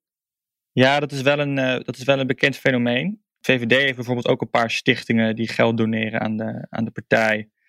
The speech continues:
Met name lokale ondernemersclubs, eh, en die ook op deze manier onder de radar blijven. Het grappige is eigenlijk dat we doen al een tijdje onderzoek naar partijfinanciering. En we hebben met veel experts gesproken over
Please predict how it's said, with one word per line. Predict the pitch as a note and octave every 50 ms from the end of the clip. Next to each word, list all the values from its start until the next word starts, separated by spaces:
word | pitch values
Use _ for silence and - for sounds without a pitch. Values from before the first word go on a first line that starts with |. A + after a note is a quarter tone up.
| _ _ _ _ _
Met | - A2+
name | G#2+ A2+ A#2 A#2 A#2 A#2
lokale | A2+ A2+ A2+ _ - B2 B2 B2 B2 A#2 A#2 A2+ A#2 - - - _
ondernemersclubs, | - A#2 A#2 A2+ A#2 A#2+ A#2+ A#2 A2 - - - A#2+ A2+ G#2 G#2 - - - - - _
eh, | - - A2+ A2+ A#2 A#2 A#2+ - - - - _ _ _
en | - A#2
die | A2 A#2 -
ook | - A#2 A2+ - -
op | - A#2
deze | A2+ A2+ A2 G#2+ A2
manier | A2 A2 A2 A2 A2+
onder | A#2+ A2+ A2+
de | A2 G#2+
radar | A2 A2 A2 G#2+ A2 G#2
blijven. | G#2+ G#2+ G#2 G#2 G2 G#2 B2 F3+ - _ _ _ _ _ _ _ _ _ _ _ _ _ _ _ _ _ _ _ _ -
Het | - B2+ B2 -
grappige | - F#3+ F#3+ - F3+ F3
is | E3
eigenlijk | D3+ D3+ D#3+ F3 E3 D#3+ D#3 C#3 C#3
dat | C#3 C3+ - - _ _
we | - - C3
doen | C3 C#3 D3 C#3+
al | C3+ C3 C3
een | B2+
tijdje | - D3+ D#3+ D#3 - -
onderzoek | D3 D#3 D#3 E3 D3+
naar | D#3 D3+ D3 D3 C#3
partijfinanciering. | - - - C#3+ D3 - - C#3+ C#3+ - - - C#3+ C#3+ C#3+ C#3+ D3 E3 G3 G3
En | C#3+
we | A#2
hebben | A2+ A2+ A2+
met | A2+ A#2 - -
veel | - C3 -
experts | A2+ - - - - B2 C3 C#3 -
gesproken | - C3+ - - B2+ B2 B2 A2+ - -
over | A#2 A#2 A2+ A2 A2+ A2+ A2 A2 -